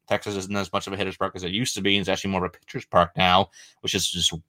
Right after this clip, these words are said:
weird. It's always been a hitter's park. Now it's more of a pitcher's park, so that's kind of odd. But Lowe has the much, much better hit tool. Lowe was a three hundred career hitter in the minor leagues, four hundred O B P. Doesn't walk quite as much as Dalbec,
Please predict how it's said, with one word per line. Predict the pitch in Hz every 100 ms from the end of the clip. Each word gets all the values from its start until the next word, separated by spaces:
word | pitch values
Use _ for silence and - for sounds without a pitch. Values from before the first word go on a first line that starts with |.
| -
weird. | 120 107 80 90
It's | 90 -
always | 120 143 147
been | 110
a |
hitter's | 107 98 -
park. | 104 95
Now | 95 101
it's | 101
more | 104
of |
a | 87
pitcher's | - - 92
park, | - 90 87
so | -
that's | 98
kind | 104 92
of |
odd. | 92 98 87 - - - - _ _
But | - 131 123 - - - _
Lowe | 120 143 170 165
has | 131 123
the | 113
much, | 117 113 120 120 110 -
much | 107 101 85
better | - 104 98
hit | 98 -
tool. | - 98 95 95 - _ _ _
Lowe | 113 127 147 147 143 127
was | 120 98
a |
three | - 131
hundred | 131 123 117
career | 123 113
hitter | 110 101
in |
the | 95
minor | 95 98
leagues, | 104 131 135 120
four | - 113
hundred | 107 104 98
O | 95
B | 92 92
P. | - 143 139 131 - - - -
Doesn't | 151 107
walk | 110 127 -
quite | 117 113
as | 101
much | 110 117
as | 123
Dalbec, | 117 120 127 127 135